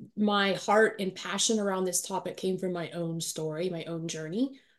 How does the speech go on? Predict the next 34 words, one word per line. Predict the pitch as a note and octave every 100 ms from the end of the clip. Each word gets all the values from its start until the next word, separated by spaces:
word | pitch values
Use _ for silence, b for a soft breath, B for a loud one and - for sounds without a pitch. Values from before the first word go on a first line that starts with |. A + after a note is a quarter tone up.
| _
Uh, | E3+ E3 E3
I | E3+
was | E3+ E3
raised | E3+ E3+ E3+ F#3 -
in | - E3+ E3+
an | D#3+
abusive | D#3+ E3+ E3 F3
environment | E3+ E3+ D#3+ E3 E3+
in | E3+
my | E3
childhood | D#3+ E3 E3 E3 F3
with | E3+ E3+
my | E3
parents, | D#3+ E3 G3+ D#4 - - - -
and | F#3 E3+ E3+ E3 E3 E3
at | E3+
seventeen | - E3+ E3+ - F3
was | E3 D#3+
raped | F3+ E3+ E3+ -
by | E3
a |
man | E3 E3
twenty-eight | E3+ F3+ F3 D#3
years | F3 F3 G#3+
older | F#3+ F#3+
than | F#3
me, | F#3 G#3+ B3+ b b _ _ -
who | A3+ G3+ F#3+
had | D#3 E3+ E3+ -
two | - G#3
twin | F#3 F#3+ F3
boys | F3 E3+ E3+ E3
my | F#3 F3 G#3+
age. | E3+ D#3+ E3 F#3 -